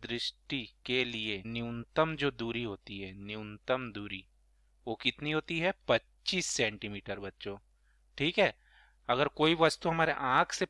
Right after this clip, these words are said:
पच्चीस सेंटीमीटर की दूरी ना, तभी हम उसको स्पष्ट रूप से देख सकते हैं। अगर इससे कम होगा तो हम उसको नहीं देख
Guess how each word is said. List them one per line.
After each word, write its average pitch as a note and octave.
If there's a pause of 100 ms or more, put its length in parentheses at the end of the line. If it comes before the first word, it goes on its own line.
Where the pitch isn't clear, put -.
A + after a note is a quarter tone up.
पच्चीस -
सेंटीमीटर E3
की D#3
दूरी C3+
ना, D#3+
तभी D3
हम F3+
उसको E3+
स्पष्ट -
रूप C3+
से -
देख A2
सकते G2+
हैं। G2 (400)
अगर C3
इससे D3+ (100)
कम F3+
होगा F#3 (140)
तो C#3+
हम D3
उसको C#3+
नहीं C3+
देख G#2